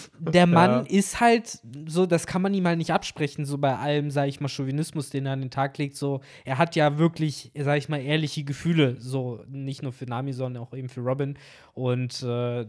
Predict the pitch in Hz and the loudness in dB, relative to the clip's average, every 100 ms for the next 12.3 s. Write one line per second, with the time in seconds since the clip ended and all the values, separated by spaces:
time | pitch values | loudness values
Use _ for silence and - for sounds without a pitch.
0 | 135 151 139 143 143 185 175 165 180 180 | -12 -20 -6 -4 -2 0 2 4 4 4
1 | 170 151 156 147 - 170 156 147 143 147 | 2 -2 -6 -6 -8 -6 -2 -2 0 -2
2 | 135 147 143 135 151 - 147 143 - - | -4 -6 -6 -4 -4 -4 -8 -8 -12 -10
3 | - 180 220 190 170 147 151 165 151 139 | 0 2 4 2 2 2 2 2 0 2
4 | 147 143 139 185 180 156 151 147 143 151 | 2 2 2 2 4 0 2 2 2 2
5 | 151 160 147 151 151 - - - 175 170 | 0 -2 0 0 0 -4 -8 2 4 4
6 | 170 160 165 - 160 - 170 160 156 - | 6 6 6 2 0 2 2 2 0 -6
7 | - 170 - 151 175 170 - 160 156 143 | -2 -2 0 4 4 4 0 0 0 -2
8 | 135 151 156 117 131 135 131 123 123 139 | 0 2 2 0 -2 -2 -2 0 0 -2
9 | 123 113 113 143 117 151 147 143 135 127 | 0 0 0 -2 0 2 4 4 2 2
10 | 127 120 123 - 151 151 135 - - - | 2 0 -2 0 4 4 4 0 -10 -6
11 | 123 127 135 123 123 - 120 120 117 113 | 0 2 4 2 0 0 -2 -2 -6 -4
12 | 123 127 123 | -2 -2 -4